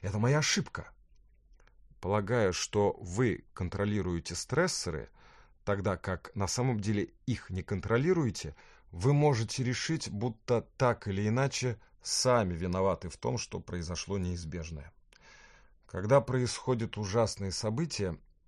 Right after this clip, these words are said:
ощущение собственной неспособности контролировать ситуацию может привести человека в кошмарное состояние. Нередко наши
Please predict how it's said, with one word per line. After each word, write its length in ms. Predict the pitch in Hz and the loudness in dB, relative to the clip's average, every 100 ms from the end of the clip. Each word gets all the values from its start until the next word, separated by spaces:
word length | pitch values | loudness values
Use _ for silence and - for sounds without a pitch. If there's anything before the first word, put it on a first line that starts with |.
| _ _ - | _ _ -10
ощущение 680 | 87 123 - - 131 110 101 | -8 -6 -4 -2 0 0 -2
собственной 720 | - 110 - - - 90 90 | -2 -2 -2 -8 -6 -4 -4
неспособности 880 | 90 - 101 - 113 92 95 - 98 | -4 -4 -6 -4 -4 -2 -6 -8 -10
контролировать 800 | 92 87 98 101 101 87 85 - | -8 -6 -2 0 -2 -4 -6 -6
ситуацию 760 | 101 82 120 139 - 92 82 - - - - - - | -10 -2 0 0 -4 -8 -8 -12 -20 -20 -20 -20 -18
может 400 | - 113 120 120 | -4 0 2 0
привести 440 | - 107 110 - 104 | -2 -2 -2 -4 -6
человека 540 | - 101 104 117 - | -6 -4 -4 -4 -6
в 80 | - | -6
кошмарное 680 | 101 92 95 92 92 87 85 | -6 -4 -4 -4 -2 -4 -6
состояние. 760 | - - 95 87 78 71 65 - _ _ _ - - - - - - | -8 -8 -8 -8 -10 -12 -14 -20 _ _ _ -20 -20 -20 -20 -20 -6
Нередко 520 | 104 127 165 - 110 | 2 4 4 0 0
наши 520 | 110 117 - 113 107 | 2 2 0 -2 -2